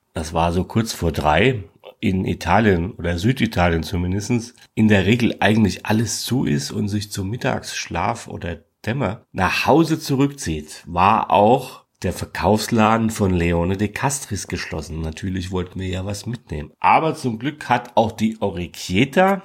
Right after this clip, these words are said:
eine sehr gut sortierte Weinwahl, natürlich auch Leone de Castris. Und die Mama hat uns dann die Flaschen eingepackt, die wir mitnehmen wollten.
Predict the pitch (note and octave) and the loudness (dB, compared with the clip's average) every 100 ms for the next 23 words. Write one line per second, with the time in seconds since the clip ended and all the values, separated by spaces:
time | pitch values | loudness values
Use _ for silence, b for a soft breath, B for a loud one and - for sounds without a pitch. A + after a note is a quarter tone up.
0 | _ G#2 F2 - G2+ A#2+ C3 D3+ - A#2 | _ -4 -4 0 4 4 2 -6 -4 -4
1 | - A2 G2+ - D2+ D#2 D#2 G#2+ D#3+ F3 | -4 -2 -2 -2 -6 0 2 2 4 6
2 | F3 A#2 F#2+ E2+ - G2+ F#2 D#2+ - E2+ | 6 6 4 2 0 0 2 -2 -2 -2
3 | E2 E2+ E2+ E2+ E2 D#2 E2 D#2+ - F2+ | -2 -4 -4 -4 -4 -6 -8 -10 -8 -8
4 | - D3 E3+ F3 - G2+ F#2 E2+ - - | -8 -4 -4 -4 -8 -6 -6 -6 -10 -10
5 | D#2+ E2+ B2+ D3 A#2 A2+ G2+ - F#2+ G#2 | 0 4 6 4 2 0 -6 -4 -2 -2
6 | G2 F2 - F#2 F#2 F#2 E2+ B2+ C3 A2+ | -4 -6 -2 0 2 2 4 2 2 0
7 | A2+ - G2 F2+ E2+ A2+ - A#2+ A#2 G#2+ | -2 0 0 2 2 -2 0 2 4 6
8 | A2 A2 G#2+ G#2+ | 4 4 0 -4